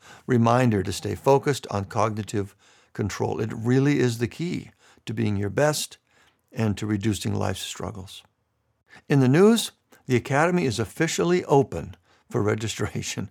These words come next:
<laughs> Super excited about that. Been a long time coming, and it really is a great program. I'll be saying a lot more about this in the coming weeks with the big initial promotion, but you are gonna love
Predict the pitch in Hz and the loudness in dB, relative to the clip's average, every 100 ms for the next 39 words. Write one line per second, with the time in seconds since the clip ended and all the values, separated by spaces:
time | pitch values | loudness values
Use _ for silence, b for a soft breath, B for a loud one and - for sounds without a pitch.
0 | - - - 175 151 143 123 131 120 120 | -12 -12 -2 0 2 0 0 0 -2 0
1 | 117 113 131 127 123 110 104 104 135 139 | 0 0 2 0 0 -4 -4 0 4 4
2 | 135 120 113 120 117 113 - B B B | 2 0 -2 0 -2 -2 -8 B B B
3 | 113 110 117 120 156 147 117 107 - 120 | 0 0 -2 -8 -2 2 2 0 0 0
4 | 98 - 95 104 104 - 107 101 87 98 | 0 -4 -6 -4 -4 -4 -6 -4 -4 0
5 | 143 147 135 160 151 113 B B B 117 | 0 0 0 2 2 0 B B B 2
6 | 113 117 113 104 95 110 87 - 127 110 | 4 2 2 0 -2 -4 -6 -8 -4 -2
7 | 104 - 113 101 104 104 - - 98 110 | -2 0 2 2 2 0 -2 -8 -2 0
8 | 110 98 b b b 117 110 120 104 107 | 0 -2 b b b 2 2 -2 -2 -2
9 | 151 - 107 127 139 110 95 98 113 127 | -2 -4 -6 0 0 0 -2 0 2 4
10 | 131 120 | 4 0